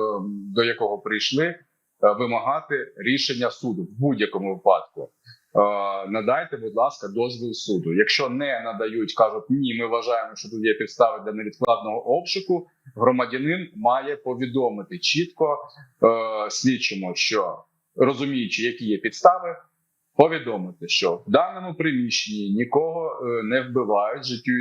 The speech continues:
і здоров'ю нікому не загрожують, майно не пошкоджується, злочинці не переховуються. Підстав для невідкладного обшуку немає. Це просто потрібно юридично зафіксувати, щоб слідчий розумів, що він далі буде робити.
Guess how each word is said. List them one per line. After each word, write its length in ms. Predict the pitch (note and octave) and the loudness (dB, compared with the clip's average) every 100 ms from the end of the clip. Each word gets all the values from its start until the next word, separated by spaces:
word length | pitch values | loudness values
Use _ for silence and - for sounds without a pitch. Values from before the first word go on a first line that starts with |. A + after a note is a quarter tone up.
| B2 - | -2 -6
і 120 | A#2 | -6
здоров'ю 420 | G#2+ B2 A#2+ A2 | 0 0 0 -2
нікому 400 | G#2+ G#2+ A2+ G#2 | -6 -2 -2 0
не 160 | G#2+ B2 | -2 0
загрожують, 600 | A2+ - G#2 G#2+ C#3 C#3+ | 0 -2 -2 -2 -2 -4
майно 640 | G2+ A#2+ B2+ C3+ B2 F#2+ - | 2 4 4 0 0 -2 -4
не 200 | A#2 C3 | -2 0
пошкоджується, 880 | - - - A2 A2 D3+ D#3+ D3+ B2+ B2 | 0 -2 0 -2 0 0 0 0 -2 -2
злочинці 520 | A2 G#2+ C#3+ D#3 A2+ | -4 0 0 0 2
не 180 | A2+ C3+ | 4 2
переховуються. 920 | C#3+ C#3+ - G#2 E2+ D#2+ - - - _ _ - | 2 -2 -2 -4 -4 -8 -2 -2 -2 _ _ 2
Підстав 480 | A2+ - E3 E3+ C3+ | 2 6 6 6 -4
для 80 | |
невідкладного 540 | A#2+ A#2+ - C3+ B2 C3 | -10 -8 -2 -2 0 -2
обшуку 320 | D3+ A#2+ A2+ | -2 -2 0
немає. 440 | A2 C3+ A2+ F#2 - | 2 2 0 -2 -6
Це 100 | B2 | -4
просто 220 | E3+ E3 A#2+ - | -4 -4 -8 -4
потрібно 320 | - C#3+ C3 | -2 0 0
юридично 560 | G2+ C3 C3 F3 - G3+ | 0 -2 0 -2 -2 0
зафіксувати, 840 | A#3 - B3+ - B2+ A2 F2+ F2 | 0 0 -6 0 2 2 0 -8
щоб 180 | - G2 | -12 -10
слідчий 320 | - C#3+ C3 | -2 0 2
розумів, 380 | A#2+ A2+ C#3 G3 - _ _ | 0 0 0 0 -2 _ _
що 300 | - - D#3+ C3 | 0 2 2 -2
він 100 | G#2+ | 0
далі 360 | A#2+ C3+ A#2+ | 0 0 -8
буде 420 | G2+ A#2 A#2 A2+ - - | -10 -6 -2 -2 -2 0
робити. 480 | A#2 G#2+ G#2+ - | 2 2 0 -2